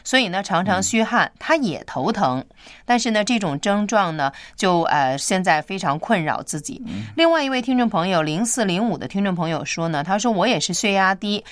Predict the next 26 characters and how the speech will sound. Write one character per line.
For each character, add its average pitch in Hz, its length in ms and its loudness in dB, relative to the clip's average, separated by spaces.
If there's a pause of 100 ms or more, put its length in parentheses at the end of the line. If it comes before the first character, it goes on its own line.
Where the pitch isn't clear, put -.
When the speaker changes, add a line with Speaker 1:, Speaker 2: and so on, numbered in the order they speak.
(140)
Speaker 1:
高 285 240 2
压 247 240 -2
九 180 240 -8
十， 160 300 -4
低 254 260 0
压 247 220 4
呢 208 160 -2
才 156 180 0
六 220 320 2
十， 139 340 -4 (280)
所 - 120 0
以 262 80 4
整 147 160 -4
个 175 140 0
人 147 180 0
呢， 175 140 2
感 131 260 -2
觉 139 160 -4
到 180 140 4
疲 165 320 -6
倦， 180 320 0
感 131 160 0
觉 143 100 -4
到 160 140 2
很 143 220 -2
累。 180 280 0